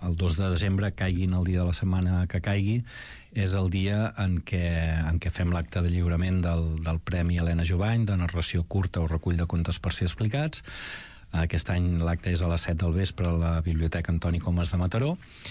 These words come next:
i coneixerem qui és l'autor o autora guanyadora de la dissetena edició del premi. Un premi que convoquem cada any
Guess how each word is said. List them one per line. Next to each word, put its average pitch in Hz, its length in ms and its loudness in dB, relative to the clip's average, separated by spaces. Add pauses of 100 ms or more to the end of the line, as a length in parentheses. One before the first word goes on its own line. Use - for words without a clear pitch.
(240)
i 104 160 0
coneixerem 95 560 0
qui 95 100 -2
és 90 100 0
l'autor 90 460 0
o 87 140 0
autora 92 500 0 (460)
guanyadora 87 560 2
de 92 120 2
la 78 540 2
dissetena 80 560 0
edició 78 320 0
del 76 160 2
premi. 73 380 0 (160)
Un 95 180 2
premi 101 320 2
que 107 380 0
convoquem 90 560 0
cada 95 240 0
any 90 240 2